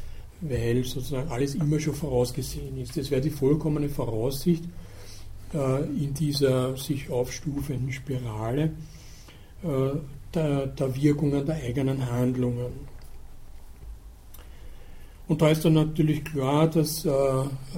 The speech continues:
Morgenstern anmerkt, die entstehenden Fälle sind so überaus kompliziert, dass nur weitgehende Anwendung der Mathematik helfen könnte,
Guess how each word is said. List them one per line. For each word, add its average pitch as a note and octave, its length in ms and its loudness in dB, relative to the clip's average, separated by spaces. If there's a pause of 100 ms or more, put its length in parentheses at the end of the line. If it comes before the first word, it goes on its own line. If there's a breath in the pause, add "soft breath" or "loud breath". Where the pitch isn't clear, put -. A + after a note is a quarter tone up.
(420)
Morgenstern C3+ 600 2
anmerkt, C#3 720 0
die D3+ 60 6
entstehenden D3 480 4
Fälle D3 380 4
sind D3 220 2
so F3+ 60 2
überaus F3 540 8
kompliziert, C#3 760 4 (640 loud breath)
dass C#3 160 0
nur D3+ 180 6
weitgehende C#3+ 600 4
Anwendung C#3 840 2 (160)
der C#3 80 0
Mathematik B2+ 720 0
helfen B2+ 340 0
könnte, C3 500 0